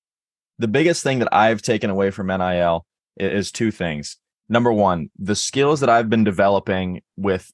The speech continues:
working with N I L day in and day out, you, you seriously cannot put a value on. Um, whether it be, you know, learning how to reach out to companies, that cold email approach,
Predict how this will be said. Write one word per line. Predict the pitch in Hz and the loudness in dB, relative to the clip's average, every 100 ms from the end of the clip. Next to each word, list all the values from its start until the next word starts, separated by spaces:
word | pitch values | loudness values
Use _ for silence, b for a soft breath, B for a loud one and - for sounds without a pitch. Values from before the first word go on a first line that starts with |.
| - | -10
working | - 110 113 104 | -2 -2 0 -2
with | 98 | 0
N | 98 | 2
I | 101 98 | 4 4
L | 95 92 | 4 2
day | 82 98 104 | 0 0 2
in | 95 | 0
and | 92 | -2
day | 90 90 | -2 0
out, | 82 80 - _ _ _ _ | 0 0 -2 _ _ _ _
you, | 101 101 90 80 | -4 -2 -4 -4
you | 104 98 | 0 0
seriously | - 120 110 104 | 2 2 4 2
cannot | 104 95 92 | 0 0 0
put | 101 | -2
a | 90 | -2
value | 87 85 82 64 | 0 0 0 -4
on. | 62 62 - _ _ - | -8 -10 -14 _ _ -2
Um, | 98 98 90 87 | 2 4 2 -2
whether | 101 107 107 | -2 0 2
it | 101 - | 0 0
be, | 101 95 95 | -2 -2 -4
you | 101 | -4
know, | 95 | -2
learning | 95 104 107 101 | 0 0 0 0
how | 101 | 0
to | 95 | 0
reach | 101 98 | -2 -2
out | 98 95 | -2 -4
to | |
companies, | - 110 110 120 117 110 | -2 -2 0 0 0 0
that | 90 | -4
cold | - 104 113 | -2 0 2
email | 113 107 | 2 2
approach, | 104 - 110 113 - | 0 0 0 0 -4